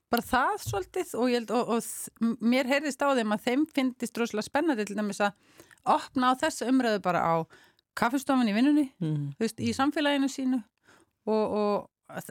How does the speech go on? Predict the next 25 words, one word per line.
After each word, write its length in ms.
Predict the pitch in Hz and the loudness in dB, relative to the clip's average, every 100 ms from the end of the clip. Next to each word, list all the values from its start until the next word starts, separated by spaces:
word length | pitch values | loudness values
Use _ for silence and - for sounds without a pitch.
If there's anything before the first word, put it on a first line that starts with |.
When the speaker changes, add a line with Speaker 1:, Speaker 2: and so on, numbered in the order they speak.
| - | -2
Speaker 1:
að 80 | |
því 80 | 233 | 0
að 60 | 214 | 2
við 140 | 233 330 | 2 2
erum 160 | 302 | 2
orðin 160 | 247 208 | 2 0
svo 80 | 214 | -2
vön 240 | 269 320 | 0 2
þessari 300 | 220 - 190 | 0 -2 0
umræðu. 440 | 254 208 - - 147 _ _ _ - | 0 0 -4 -8 -12 _ _ _ -12
Speaker 2:
Já, 180 | 175 165 | -8 -8
já. 60 | 160 165 _ _ _ - | -8 -12 _ _ _ -4
Speaker 1:
En 100 | 202 | -2
það 240 | 247 269 | 2 4
er 100 | 277 208 | 2 0
ekkert 200 | 196 190 | -4 0
nýtt, 380 | 269 - - | 0 0 -6
en, 160 | 185 180 | -6 -4
nei, 160 | 208 208 | 0 0
það 180 | 254 247 | 4 2
er 100 | 240 | 2
ekkert 140 | 214 | 0
endilega 640 | 214 214 208 202 180 - - | 0 0 2 2 0 -4 -2
gamalt 520 | 214 262 185 156 - | 0 0 0 -4 -2
fyrirbæri 540 | 247 240 165 - - | 0 0 -2 -8 -10